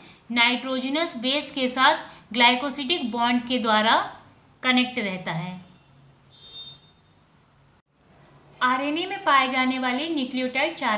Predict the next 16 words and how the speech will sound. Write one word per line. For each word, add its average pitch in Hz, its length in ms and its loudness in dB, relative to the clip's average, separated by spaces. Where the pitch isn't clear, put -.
प्रकार 208 380 -6
के 214 80 -10
होते 180 320 -12
हैं, 196 240 -16
राइबो 240 460 0
एडिनिलिक 269 760 -2
एसिड, 233 360 -4
राइबो 233 540 2
साइटिडेलिक 247 800 -2
एसिड, 247 340 -6
राइबो 233 460 2
ग्वाइनिलिक 240 720 -2
एसिड, 226 340 -6
राइबो 233 460 2
यूरिडिलिक 254 680 0
एसिड। 208 340 -2